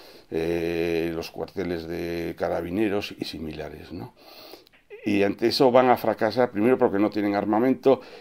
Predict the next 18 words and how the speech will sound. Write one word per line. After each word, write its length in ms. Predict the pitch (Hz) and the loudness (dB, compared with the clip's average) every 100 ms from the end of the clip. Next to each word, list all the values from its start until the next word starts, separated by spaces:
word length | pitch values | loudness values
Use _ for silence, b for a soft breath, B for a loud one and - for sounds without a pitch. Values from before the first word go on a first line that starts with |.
| B | B
y 80 | 110 | -8
segundo 500 | - 107 139 135 143 | -4 0 2 2 2
porque 240 | 123 - | 0 0
van 200 | 104 117 | 0 0
a 20 | |
encontrarse 380 | 123 120 123 123 | 0 -2 -2 -2
con 100 | 131 | 0
la 60 | 104 | 0
oposición 1200 | 101 95 98 - 123 131 139 127 117 107 95 90 B B - | -2 -6 -6 0 2 4 2 2 0 -2 -6 -12 B B -12
del 120 | 82 | -10
ejército, 640 | 87 95 80 87 80 - 80 | -8 -10 -10 -14 -14 -14 -14
sobre 280 | - 87 | -10 -12
todo 360 | 87 101 101 104 B B B - | -4 2 2 2 B B B -6
del 160 | 92 | -4
ejército, 520 | 90 123 117 123 113 | 0 2 0 0 2
la 100 | 101 | 2
Guardia 260 | 87 101 104 | 4 0 0
Civil, 640 | - 104 117 143 135 151 | -2 0 6 6 6 2